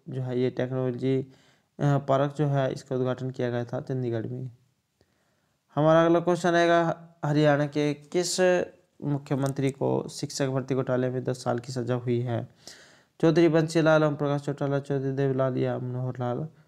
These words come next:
खट्टर को? सही आंसर जो है ये ऑप्शन बी रहेगा, हम,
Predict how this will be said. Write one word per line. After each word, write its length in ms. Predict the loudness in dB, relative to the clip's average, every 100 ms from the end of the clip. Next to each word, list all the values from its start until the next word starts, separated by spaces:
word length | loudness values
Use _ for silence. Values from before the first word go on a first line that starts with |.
| _ _ _ _
खट्टर 300 | -4 -2 -4
को? 380 | -4 -4 -4 -8 _ _ _
सही 220 | -6 0
आंसर 300 | 2 2 0
जो 160 | 2 2
है 220 | 2 2
ये 100 | 2
ऑप्शन 460 | 0 -2 -4 -4 -2
बी 340 | -2 -2 -4 -10 _ _ _
रहेगा, 520 | -4 0 0 0 -4 -6 _ _ _ _ _ _ _ _ -20 _
हम, 420 | -4 -2 -2 -8